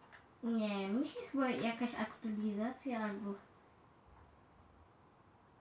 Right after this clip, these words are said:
Nie wiem, ja, widzowie, ja to już zostawiam temat na inny odcinek, będę po prostu.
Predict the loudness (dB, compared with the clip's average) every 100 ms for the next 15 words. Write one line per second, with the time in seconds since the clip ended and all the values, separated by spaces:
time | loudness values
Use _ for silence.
0 | -20 -20 -20 -20 -20 -20 -20 -16 0 2
1 | 2 0 -2 0 0 2 2 2 2 0
2 | -4 -10 -20 -20 -20 -20 -20 -20 -20 -14
3 | -4 -2 0 0 2 0 -2 0 2 4
4 | 2 2 2 2 2 0 0 -2 -12 -4
5 | 2 4 4 0 -6 -4 -4 -2 -4 -2
6 | 0 -2 -4 -6 -6 -8